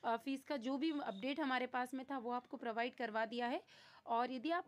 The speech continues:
अदर किसी एग्जाम की प्रिपरेशन कर रहे हैं तो कमेंट सेक्शन में कमेंट कीजिए। और वीडियो कैसा लगा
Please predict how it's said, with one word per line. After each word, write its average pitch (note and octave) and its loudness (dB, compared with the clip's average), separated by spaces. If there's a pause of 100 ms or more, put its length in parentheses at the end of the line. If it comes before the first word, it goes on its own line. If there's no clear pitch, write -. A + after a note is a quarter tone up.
अदर D#4 0
किसी F4 0
एग्जाम B3+ 0
की C4+ -4
प्रिपरेशन B3+ -4
कर B3 0
रहे A#3+ -2
हैं D#4+ -4 (100)
तो C4+ 0
कमेंट C4 -2
सेक्शन C4+ -8
में C4 -4
कमेंट B3+ -2
कीजिए। C4 -2 (680)
और G3+ 0
वीडियो B3+ -2
कैसा C#4+ 0
लगा C#4+ 0